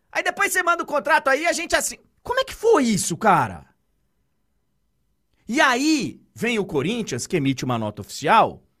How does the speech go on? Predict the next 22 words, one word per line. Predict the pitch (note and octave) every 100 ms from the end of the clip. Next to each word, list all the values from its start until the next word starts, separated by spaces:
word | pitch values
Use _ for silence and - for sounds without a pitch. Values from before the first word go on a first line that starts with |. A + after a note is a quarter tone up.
| _ _ _ _ _ _ _ _
e | F#3
diz | F3+ A3
o | G3+
seguinte: | A#3+ F3+ F#3 D3 - - _ _ _ _
"Pô, | - C4+ B3+ D3+ F#2 - _ _ _ _ _ _ _ _ _ _ _ _ _ _ _ _ _ _
mudaram | F3+ G#3+ F#3 B3+ B3 E3
lá, | F#3+ B3+ B3+ F#3+ A2+ F2 _ _ _
não | A3
acertaram." | - D#3+ C#3+ B3+ C4 A#3+ E3+ A#2 E2+ D2 _ _ _ _ _
A | B2+
culpa | - G#3 F#3
é |
sempre | G#3 A3+
do | G#3 C#3+
outro, | C3+ G2+
né? | B2+ F3+ _ _ _ _
Foi | _ F3+
assim | F3 F3 F3
com | D3
o |
Lucas | D3 C#3+ A#2+
Veríssimo? | B2 A#3 - C#4+